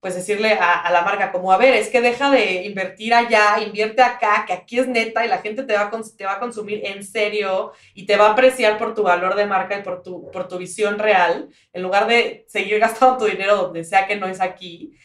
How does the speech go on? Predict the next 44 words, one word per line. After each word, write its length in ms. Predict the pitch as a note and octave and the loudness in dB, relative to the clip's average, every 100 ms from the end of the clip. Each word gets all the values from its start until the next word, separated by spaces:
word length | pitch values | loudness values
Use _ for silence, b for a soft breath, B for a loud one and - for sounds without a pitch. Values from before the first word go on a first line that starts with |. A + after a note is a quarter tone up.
| b b | b b
Y 80 | G#3+ | 0
por 160 | G#3+ | 4
otro 220 | A3 A#3+ B3+ | 4 4 6
lado, 260 | A#3 A#3+ | 6 6
nosotros 400 | F#3+ G3 G3+ A3 | 0 -8 -10 -8
seguir 240 | F#3 F#3 A3+ | -6 0 0
haciendo 360 | A#3 A3 A3 | 0 -6 -6
que 60 | A3 | -8
esos 240 | G#3+ G#3+ | -12 -12
contenidos 540 | F3+ E3 F3 F3+ F#3+ - | -14 -10 -10 -8 -10 -6
sean 320 | G3+ G3 G#3 B B | -4 -4 -8 B B
tanto 260 | G#3 G#3 G3+ | 0 2 0
relevantes 640 | G3 G3 G#3+ A3+ C4+ D4 | 0 4 4 6 4 4
para 260 | - G3 F3 | 4 4 4
lo 140 | E3+ | 2
tradicional 640 | F3 E3+ F3 E3+ F3+ C4 | 0 -2 -2 -2 0 -2
como 180 | F#3 F3 | -4 -6
innovadores 560 | E3+ E3+ E3+ F#3 A#3 - | -4 -2 0 0 -2 -6
para 160 | D#3+ | -8
seguir 300 | D3+ D#3+ E3 | -8 -10 -8
llamando 320 | E3+ E3 E3 D#3+ | -8 -10 -12 -12
la 80 | |
atención. 420 | D#3 D#3 D#3 F#3 E3 | -14 -16 -12 -12 -12
Entonces, 480 | D#3 F3+ F#3+ G#3 | -12 -12 -12 -14
es, 220 | G3+ F#3+ _ _ | -16 -18 _ _
por 120 | - G3+ | -10 -6
eso 120 | A#3+ | -4
les 140 | F#3+ | -4
decía, 260 | E3 G#3 F#3 | -2 -2 -2
persiguiendo 420 | E3+ - F3+ G#3+ | -8 -6 -6 -4
la 140 | G3 | -4
chuleta, 340 | - E3+ F3+ E3+ | -6 -6 -6 -6
es 120 | E3+ | -14
estar 260 | - F3+ F3+ | -6 -6 -4
todo 80 | |
el 100 | E3+ | -10
tiempo 300 | E3 E3 D#3+ | -10 -12 -14
como 180 | - D#3+ | -18 -16
pilas, 260 | F3 D#3 - | -12 -12 -12
pilas, 260 | D#3+ D3+ | -14 -16
pilas, 240 | - D#3+ - | -18 -20 -20
pilas, 260 | - - | -20 -20
pilas, 240 | _ - _ | _ -20 _
pilas. 220 | _ | _